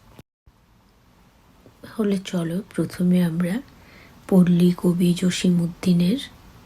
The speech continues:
আসমানি কবিতাটি নতুন আঙ্গিকে, নতুন করে, সত্যিকারের আসমানিকে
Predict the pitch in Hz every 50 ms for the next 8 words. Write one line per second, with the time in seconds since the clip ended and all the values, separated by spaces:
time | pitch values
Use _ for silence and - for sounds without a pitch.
0 | - - - 190 185 - - - - 190 175 170 175 - - 165 170 175 170 -
1 | 180 175 - - 190 277 - - - - - - - - 190 170 170 165 151 -
2 | - 175 170 165 165 160 170 170 175 - 170 - - 233 208 185 160 156 - -
3 | 156 165 170 175 175 - 180 170 180 240 - - - - - - - - - -
4 | - - - - - - - - - - - - - - - - 220 - - -
5 | - 247 - 247 226 226 214 185 180 180 - - - 214 190 196 190 190 - 185
6 | 180 277